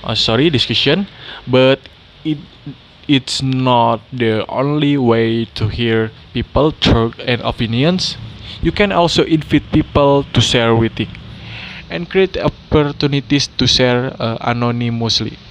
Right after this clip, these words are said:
Okay, columns. Next, we will discuss sharing a meeting. Chairing a meeting means, uh, ensuring that a meeting achieves its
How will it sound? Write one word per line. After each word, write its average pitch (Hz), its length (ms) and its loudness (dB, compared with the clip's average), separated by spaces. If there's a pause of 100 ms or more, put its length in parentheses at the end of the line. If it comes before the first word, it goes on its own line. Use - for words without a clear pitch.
(1080)
Okay, 151 320 -2 (880)
columns. 127 600 2 (920)
Next, 190 360 2
we 175 200 6
will 175 220 6
discuss 170 440 2
sharing 147 720 2
a 127 220 2
meeting. 123 540 -2 (1300)
Chairing 151 380 4
a - 20 2
meeting 208 580 2
means, 151 400 2
uh, 131 320 4 (380)
ensuring 170 640 2
that 131 300 2 (120)
a 123 280 2
meeting 160 600 2 (160)
achieves - 840 0 (340)
its - 320 0